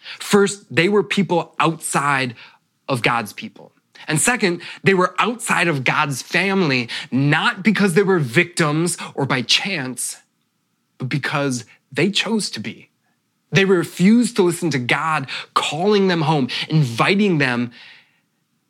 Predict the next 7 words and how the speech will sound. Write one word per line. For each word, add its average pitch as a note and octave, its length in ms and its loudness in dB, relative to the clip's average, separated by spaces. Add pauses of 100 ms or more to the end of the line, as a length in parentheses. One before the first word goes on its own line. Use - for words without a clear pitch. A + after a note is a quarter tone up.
(120)
but B2+ 100 -4
instead C3+ 480 -2
they C#3 160 2
willfully, C3 920 0
intentionally, C3 720 0
knowingly, E3+ 840 2
stubbornly C3+ 1300 0